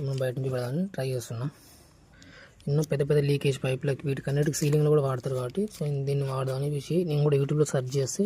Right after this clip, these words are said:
ఎంసీలు సజెస్ట్ చేశారు. కొన్ని లిక్విడ్స్ అయితే చేశారు కానీ లిక్విడ్ కొనంత ఓపిక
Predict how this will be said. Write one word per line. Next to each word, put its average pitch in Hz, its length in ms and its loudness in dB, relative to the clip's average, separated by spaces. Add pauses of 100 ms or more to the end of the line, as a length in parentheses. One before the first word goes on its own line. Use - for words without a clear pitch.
ఎంసీలు 147 300 2
సజెస్ట్ 139 360 0
చేశారు. 123 320 -2 (280)
కొన్ని 147 200 2
లిక్విడ్స్ 151 320 2
అయితే 160 160 8
చేశారు 147 300 0
కానీ 165 140 0 (680)
లిక్విడ్ 139 280 0
కొనంత 135 260 -2
ఓపిక - 180 -4